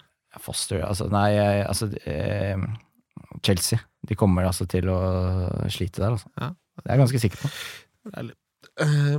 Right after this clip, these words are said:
Speaker 2: ja, det er jo mye, det er mye som står på spill. Tusen takk, Mats, for at du var med. Når kommer denne ukens,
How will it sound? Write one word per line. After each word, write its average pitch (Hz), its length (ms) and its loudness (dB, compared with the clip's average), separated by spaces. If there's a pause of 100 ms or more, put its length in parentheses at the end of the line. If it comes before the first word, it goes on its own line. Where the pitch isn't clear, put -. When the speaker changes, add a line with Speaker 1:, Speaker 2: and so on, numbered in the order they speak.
(160)
Speaker 2:
ja, 202 180 8
det 262 160 0
er 190 140 10
jo 196 100 8
mye, 180 840 8
det 185 80 6
er 185 160 8
mye 185 160 10
som 190 100 6
står 202 160 8
på 190 100 6
spill. 208 340 6
Tusen 175 280 4
takk, 165 140 2
Mats, 160 200 2
for 170 140 4
at 156 80 -8
du 156 120 4
var 156 120 6
med. 165 240 4
Når 180 160 4
kommer 156 260 4
denne 143 220 4
ukens, 135 380 0